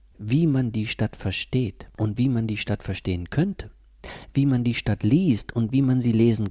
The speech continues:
könnte und wie man die Stadt schreibt und schreiben könnte. Das wird in den Weiterschreibungen des Textes der Stadt ermittelt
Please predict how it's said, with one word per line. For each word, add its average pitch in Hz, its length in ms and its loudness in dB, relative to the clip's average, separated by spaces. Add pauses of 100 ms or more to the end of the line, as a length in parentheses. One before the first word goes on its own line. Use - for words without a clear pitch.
könnte 190 500 2 (300)
und 151 160 6
wie 151 80 6
man 135 160 4
die 113 100 0
Stadt - 320 -2
schreibt 120 720 0
und 139 320 2 (100)
schreiben 104 720 2 (140)
könnte. 113 500 0 (200)
Das 113 340 -6 (180)
wird 98 380 -4 (160)
in 98 200 -4
den 87 360 -4
Weiterschreibungen 117 1300 -2
des - 240 -6
Textes - 500 -4
der 110 140 -2
Stadt - 320 -4
ermittelt 101 500 -2